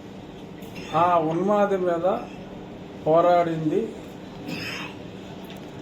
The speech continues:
పార్టీలకి సంబంధం లేకుండా. ఇప్పుడు ఎవరో అందరూ చెప్తున్నారు కదా,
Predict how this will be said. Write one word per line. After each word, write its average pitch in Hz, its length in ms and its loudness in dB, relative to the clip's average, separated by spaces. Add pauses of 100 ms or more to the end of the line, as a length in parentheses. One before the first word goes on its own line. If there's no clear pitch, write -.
(140)
పార్టీలకి 226 760 2
సంబంధం 185 540 2
లేకుండా. 151 460 0
ఇప్పుడు 175 180 2
ఎవరో 208 180 4
అందరూ 226 260 2
చెప్తున్నారు 208 540 0
కదా, 135 160 -6